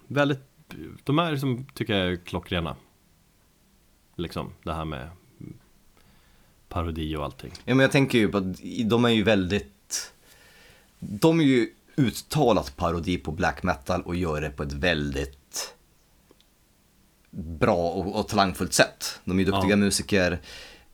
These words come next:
Speaker 2: och det är en, alltså, en tydlig ploj där de driver med det, vilket jag tycker är, kan vara otroligt tacksamt och det kan jag köpa.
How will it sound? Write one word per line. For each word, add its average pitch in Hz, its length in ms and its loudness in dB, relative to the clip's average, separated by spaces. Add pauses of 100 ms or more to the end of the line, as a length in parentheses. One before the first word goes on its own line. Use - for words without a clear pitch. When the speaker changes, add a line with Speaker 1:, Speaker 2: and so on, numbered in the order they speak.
Speaker 2:
och 101 120 4
det 101 120 6
är 92 40 6
en, 92 120 4
alltså, 95 180 2
en 92 120 2 (180)
tydlig 90 500 0
ploj 90 320 0
där 85 100 0
de 82 140 -2
driver 82 300 -2
med 73 200 -2
det, 78 40 -4
vilket 85 240 -4
jag - 80 -8
tycker 85 120 0
är, 87 360 -2
kan 113 160 0
vara 90 120 2 (120)
otroligt 104 320 -2
tacksamt - 580 0
och 98 120 -2
det 92 60 0
kan - 80 0
jag 87 100 2
köpa. 85 420 -2